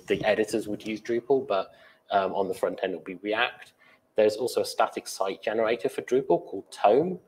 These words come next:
and that can plug into, um, either export it as files or,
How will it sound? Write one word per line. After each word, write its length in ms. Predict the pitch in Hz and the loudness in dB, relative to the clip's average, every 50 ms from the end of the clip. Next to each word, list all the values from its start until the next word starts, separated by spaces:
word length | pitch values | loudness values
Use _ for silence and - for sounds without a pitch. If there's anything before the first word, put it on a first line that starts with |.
| _ _ _ _ _ _ _ - | _ _ _ _ _ _ _ 0
and 140 | 110 104 104 | 0 2 2
that 200 | 101 - - - | 0 -2 -4 -4
can 180 | - 104 104 | -4 -4 -4
plug 360 | 101 - - 110 104 98 - - - | -6 2 4 4 4 4 2 -4 -4
into, 840 | 104 98 98 98 98 - - - 101 98 98 95 95 95 95 92 - _ _ _ _ _ _ - | -4 -2 -2 -4 -8 -6 -2 0 2 2 2 2 0 -2 -2 -6 -10 _ _ _ _ _ _ -2
um, 500 | 95 98 95 92 92 92 92 92 90 - - _ | 0 0 0 0 -2 -2 -4 -6 -8 -10 -12 _
either 560 | 104 101 95 98 - 101 92 95 95 95 95 - - - | -10 -8 -8 -4 -2 0 0 2 0 0 -2 -6 -12 -12
export 500 | 101 - - - - 98 98 - - - | -12 -12 -12 0 2 2 2 2 0 -2
it 100 | 95 92 | 2 2
as 320 | 98 95 92 - - - | 0 0 0 -6 -10 -10
files 680 | - - - 104 101 113 123 139 151 151 147 - - - | -12 0 2 4 6 6 6 6 4 2 -2 -6 -10 -4
or, 400 | - 98 98 98 98 95 95 95 | -2 2 2 4 6 4 4 2